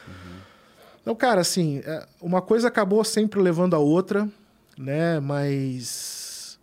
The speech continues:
Speaker 2: eu acho que se eu for resumir de, e toda essa história em uma palavra, eu acho que, nem uma palavra, mas uma frase bem curta, é, cara, a gente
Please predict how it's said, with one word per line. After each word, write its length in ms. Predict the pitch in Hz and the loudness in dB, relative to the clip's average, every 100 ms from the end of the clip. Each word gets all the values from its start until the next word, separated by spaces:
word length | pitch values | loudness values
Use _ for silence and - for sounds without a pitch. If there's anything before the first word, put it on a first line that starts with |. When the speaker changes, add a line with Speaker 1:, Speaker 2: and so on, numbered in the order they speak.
| _ - | _ -10
Speaker 2:
eu 200 | 131 165 | -2 -2
acho 240 | 165 - | -2 -8
que 560 | - 185 180 175 165 143 | -6 -4 -2 0 0 0
se 200 | - 185 | -4 -4
eu 60 | |
for 160 | 185 202 | -2 0
resumir 760 | 185 170 160 139 156 151 113 - - | 0 -2 -4 -4 -4 -6 -8 -16 -18
de, 380 | 120 131 113 110 _ _ _ | -8 -8 -8 -12 _ _ _
e 240 | 135 120 120 _ _ _ _ _ _ _ _ _ _ _ _ - | -16 -16 -16 _ _ _ _ _ _ _ _ _ _ _ _ -10
toda 160 | 139 | -6
essa 160 | 139 143 | -4 -4
história 640 | - - 143 135 117 113 117 120 | -4 -2 0 0 -2 -8 -14 -14
em 80 | 120 | -10
uma 180 | 131 | -10
palavra, 460 | 117 113 127 135 117 | -8 -8 -6 -6 -8
eu 80 | 127 | -8
acho 200 | 131 - | -10 -12
que, 420 | - 139 135 123 - _ - - - _ - | -8 -6 -6 -8 -12 _ -20 -20 -20 _ -14
nem 120 | 147 | -8
uma 100 | 170 | -8
palavra, 420 | 165 131 120 120 | -4 -6 -4 -6
mas 260 | 120 135 139 | -6 -8 -6
uma 180 | 165 143 | -6 -6
frase 400 | - 170 156 135 | -4 -2 -2 -2
bem 180 | 160 147 | -4 -4
curta, 440 | - 196 190 156 | -4 -4 -2 -6
é, 60 | 165 | -10
cara, 360 | - 226 - - - | -10 -10 -10 -14 -14
a 20 | |
gente 400 | 175 220 214 220 | -6 -6 -6 -12